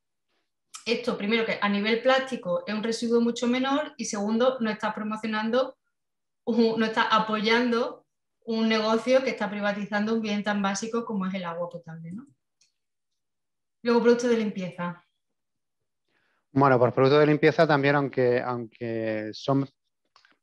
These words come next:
Speaker 2: la alimentación, digamos, que es el rey <laughs> en el caso de generar residuos, los productos de limpieza también generan mucho.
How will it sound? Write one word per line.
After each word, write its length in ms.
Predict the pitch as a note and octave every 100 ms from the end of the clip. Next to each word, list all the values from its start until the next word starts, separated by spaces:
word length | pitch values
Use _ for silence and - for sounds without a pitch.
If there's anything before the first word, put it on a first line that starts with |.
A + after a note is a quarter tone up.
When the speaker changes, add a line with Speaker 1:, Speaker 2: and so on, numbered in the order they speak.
| - - - _ _ -
Speaker 2:
la 80 | C#3+
alimentación, 520 | C3+ D3+ B2+ D3+ D3+
digamos, 340 | D3 D#3 C#3
que 100 | -
es 100 | B2
el 120 | C#3
rey 240 | C3 D3 A#2+
<laughs> 160 | -
en 300 | B2+ A#2+ A#2+
el 120 | A#2 A#2+
caso 240 | C3 C#3
de 80 | C3
generar 360 | C3+ C3 C3 C3+
residuos, 400 | B2+ C#3 C#3 D#3
los 100 | -
productos 280 | A#2 -
de 60 | C3
limpieza 300 | B2 C3 C3+
también 220 | A#2 A#2+
generan 380 | - A2 G#2 G2+
mucho. 380 | G#2 - -